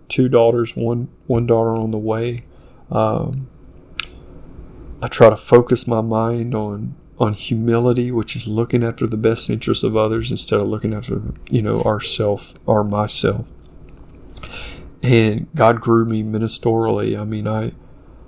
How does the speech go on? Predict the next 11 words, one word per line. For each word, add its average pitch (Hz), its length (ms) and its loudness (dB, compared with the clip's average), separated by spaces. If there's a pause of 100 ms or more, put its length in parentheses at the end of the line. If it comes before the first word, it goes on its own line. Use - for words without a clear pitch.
(140)
I, 110 400 2
uh, 117 460 -4
I - 100 -10
started 113 340 4
out 110 160 6
on 110 140 0
the 104 80 -4
street 123 420 -2
preaching, 127 680 -2 (340)
and 113 160 -2
then 113 340 0